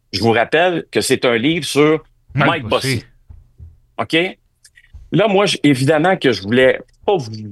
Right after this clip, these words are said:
Speaker 1: vraiment jaser avec le premier ministre du Québec, mais j'avais un direct à faire à T V A Sport avec Jean-Charles.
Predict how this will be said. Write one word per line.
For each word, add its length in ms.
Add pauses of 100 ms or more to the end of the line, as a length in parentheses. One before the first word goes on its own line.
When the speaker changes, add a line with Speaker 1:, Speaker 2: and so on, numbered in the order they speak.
(260)
Speaker 1:
vraiment 600
jaser 480
avec 200
le 80
premier 240
ministre 320
du 60
Québec, 340
mais 320
j'avais 320
un 80
direct 380
à 80
faire 180
à 80
T 100
V 120
A 60
Sport 200
avec 160
Jean-Charles. 560